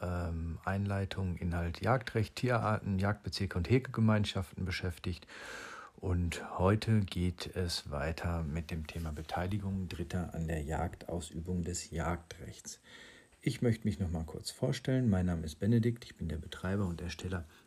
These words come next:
des E-Learning-Portals online zum Jagdschein D E.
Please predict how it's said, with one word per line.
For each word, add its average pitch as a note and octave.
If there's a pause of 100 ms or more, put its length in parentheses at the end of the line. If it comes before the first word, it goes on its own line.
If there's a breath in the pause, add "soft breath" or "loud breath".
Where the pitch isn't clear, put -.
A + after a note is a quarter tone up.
(120)
des -
E-Learning-Portals F#2
online F#2
zum A#2
Jagdschein D#2+
D -
E. -